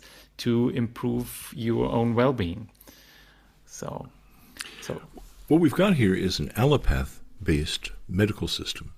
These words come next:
Speaker 2: for the most part, in which we have, uh, something outside the body is doing the damage, something that can be corrected by turning the dials, moving the levers,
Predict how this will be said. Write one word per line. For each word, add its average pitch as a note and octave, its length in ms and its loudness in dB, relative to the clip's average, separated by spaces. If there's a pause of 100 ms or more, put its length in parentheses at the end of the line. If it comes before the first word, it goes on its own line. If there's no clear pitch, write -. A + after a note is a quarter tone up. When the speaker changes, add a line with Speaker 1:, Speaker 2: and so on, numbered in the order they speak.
Speaker 2:
for - 180 -2
the E2 80 2
most D2+ 300 -2
part, D2+ 200 -12 (580)
in F2+ 200 0
which - 260 -2
we D2+ 120 -2
have, C2+ 380 -4
uh, - 120 -8 (120)
something G#2+ 440 -2
outside G#2+ 440 0
the F#2 60 -2
body E2+ 500 -2
is F#2+ 160 -6
doing E2+ 240 0
the D#2+ 60 -2
damage, C#2+ 520 -4 (140)
something - 520 2 (340)
that - 160 -6
can E2+ 140 0
be D#2+ 100 -2
corrected E2+ 640 -2
by C2+ 360 -4 (1300)
turning F#3 240 6
the A2 80 4
dials, E2+ 520 0 (640)
moving A#2+ 300 4
the F2+ 80 0
levers, D2 520 -2